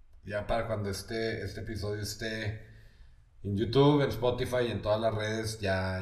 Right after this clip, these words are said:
yo creo ya va a estar ahí fuera el, el disco de Fobia. Aviéntenselo. Para mí se me hace que va a estar súper, súper interesante. Traen un concepto bien bonito, güey, que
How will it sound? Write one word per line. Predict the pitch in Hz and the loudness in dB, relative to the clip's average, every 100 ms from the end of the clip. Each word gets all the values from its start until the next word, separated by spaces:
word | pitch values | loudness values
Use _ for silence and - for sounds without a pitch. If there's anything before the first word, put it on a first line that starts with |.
| 92 | -6
yo | 87 | -6
creo | 95 | -4
ya | 92 | -4
va | 92 | -4
a | |
estar | 92 - 92 | -8 -6 -6
ahí | 92 | -4
fuera | 87 95 95 92 | -6 -4 -4 -4
el, | 80 71 - - - 80 | -6 -10 -12 -16 -20 -14
el | 82 | -12
disco | 80 - 92 | -12 -12 -10
de | 85 | -10
Fobia. | - 90 92 | -6 -6 -4
Aviéntenselo. | 90 90 87 101 113 110 110 104 - - - - | -4 -6 -6 -6 -6 -6 -6 -6 -8 -16 -20 -14
Para | 90 87 | -8 -6
mí | 85 87 85 85 | -6 -6 -6 -8
se | 90 | -10
me | 90 | -8
hace | 85 82 92 | -8 -8 -10
que | - | -8
va | 82 | -10
a | |
estar | 78 87 80 | -10 -10 -12
súper, | 80 82 - 85 | -10 -10 -8 -10
súper | 82 82 | -10 -8
interesante. | 85 85 82 73 80 78 87 85 | -8 -8 -8 -8 -8 -8 -6 -8
Traen | 80 82 87 | -6 -6 -4
un | 87 | -6
concepto | 87 85 85 80 85 | -6 -6 -8 -8 -8
bien | 87 85 | -6 -4
bonito, | 90 85 78 82 82 | -4 -6 -8 -10 -10
güey, | 87 101 | -10 -10
que | - - - - | -10 -10 -10 -14